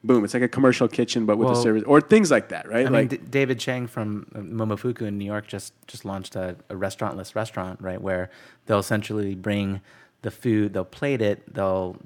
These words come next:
Speaker 2: do everything in your own home, so they don't, you don't, you don't need a restaurant anymore.
Speaker 1: Oh,
Speaker 2: Um,
Speaker 1: and they, they do it in their house?
Speaker 2: They'll do it in your house and bring it to your, bring it right to your house, like,
Speaker 1: Oh, wow.
Speaker 2: a full plated
Speaker 1: Well,
Speaker 2: meal.
Speaker 1: but, but, I mean,
Speaker 2: So
Speaker 1: but they don't prepare it in your house.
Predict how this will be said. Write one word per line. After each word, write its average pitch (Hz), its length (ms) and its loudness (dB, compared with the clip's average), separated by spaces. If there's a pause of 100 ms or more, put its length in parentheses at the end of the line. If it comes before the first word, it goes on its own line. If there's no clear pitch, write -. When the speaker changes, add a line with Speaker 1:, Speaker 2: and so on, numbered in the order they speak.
(100)
Speaker 2:
do 107 120 -6
everything 107 540 -2
in 101 180 -6
your 92 120 -6
own 90 100 -8
home, 92 440 -8 (100)
so - 140 -8
they 95 80 -4
don't, 90 220 -8
you 110 80 -4
don't, 107 180 -4 (200)
you 110 100 -6
don't 104 160 -6
need 104 300 -2
a - 80 -6
restaurant 95 440 -8
anymore. 120 400 -10 (520)
Speaker 1:
Oh, 107 160 2
Speaker 2:
Um, 117 80 4
Speaker 1:
and 113 160 0
they, 117 140 2
they 113 180 -2
do 120 220 2
it 110 60 2
in 107 120 -2
their 95 100 -4
house? - 360 -6
Speaker 2:
They'll 101 120 -4
do 101 140 -2
it 101 80 0
in 101 100 -4
your 101 100 -4
house 107 300 -4
and 95 80 -8
bring 95 140 -8
it 92 120 -10
to - 100 -12
your, 95 180 -8
bring 101 300 -10
it 80 40 -8
right 104 160 -4
to - 120 -8
your 95 60 -4
house, 95 220 -8
like, 90 140 -10
Speaker 1:
Oh, 98 100 -14
wow. 85 240 -12
Speaker 2:
a 107 80 -8
full 101 240 -4
plated 101 300 -6
Speaker 1:
Well, 156 100 6
Speaker 2:
meal. 170 180 6
Speaker 1:
but, 151 60 -2 (160)
but, 135 60 -12
I 143 40 -12
mean, 143 260 -6
Speaker 2:
So 90 360 -12 (140)
Speaker 1:
but 127 140 -6
they 143 60 2
don't 147 140 0
prepare 135 380 0
it 101 40 0
in 87 80 -10
your 90 120 -14
house. - 320 -18